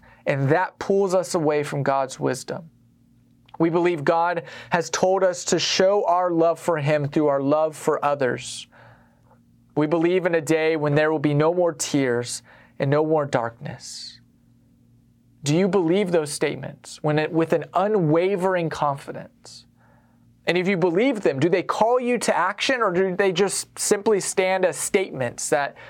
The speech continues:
"Yeah, I believe them," and then you go on with your regular life?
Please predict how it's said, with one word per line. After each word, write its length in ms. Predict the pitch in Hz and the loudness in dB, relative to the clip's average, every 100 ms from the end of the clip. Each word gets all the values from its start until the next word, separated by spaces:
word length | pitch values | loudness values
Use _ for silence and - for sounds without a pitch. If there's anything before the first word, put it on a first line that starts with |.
| - | -8
"Yeah, 180 | - 233 | -2 0
I 120 | 180 | 0
believe 380 | 190 185 139 135 | 0 0 0 0
them," 220 | 165 170 | 0 0
and 80 | 165 | 0
then 200 | 147 147 - | 0 0 -2
you 140 | 160 | -2
go 260 | 151 165 160 | 2 2 2
on 200 | 156 147 | 0 0
with 260 | 147 143 | -2 -2
your 100 | 147 | -2
regular 420 | 139 147 139 131 123 | 0 0 0 -2 0
life? 560 | 65 147 143 - - | -2 -4 -12 -20 -20